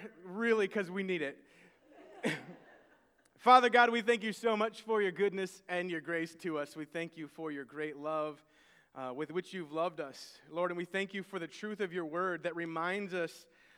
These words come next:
of both your righteousness and your gracious compassion. God, we thank you for the book of Romans that so clearly lays out for us the truth of your great love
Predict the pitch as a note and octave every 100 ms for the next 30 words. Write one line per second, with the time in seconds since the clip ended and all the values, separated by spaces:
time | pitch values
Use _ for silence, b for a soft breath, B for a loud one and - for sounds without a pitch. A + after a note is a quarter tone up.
0 | b - E3+ D#3+ G3 G#3 G3+ F3+ E3+ G3
1 | G3+ A3 - A3+ A3+ - - - _ _
2 | _ _ _ - F#3+ G3 D#3+ E3+ G3 G#3+
3 | G#3 F3 - F3 D3+ D#3 D#3+ - A#2+ A#2+
4 | _ _ _ _ _ _ _ - F3+ F#3
5 | F#3 G#3 G#3 G3 F#3 G3+ F#3+ E3+ F#3 F#3+
6 | E3 D#3 E3+ F3+ D#3+ C#3 - - b b
7 | b - E3+ - F#3+ F#3 G#3+ G#3+ G#3 G3+
8 | F#3+ F#3 F3 E3+ F3 E3+ F3 E3+ D3+ -
9 | E3+ D#3 - G#3 G3 E3+ E3 D#3 D#3+ E3+
10 | F3 E3+ E3+ D3+ E3 D3+ C#3+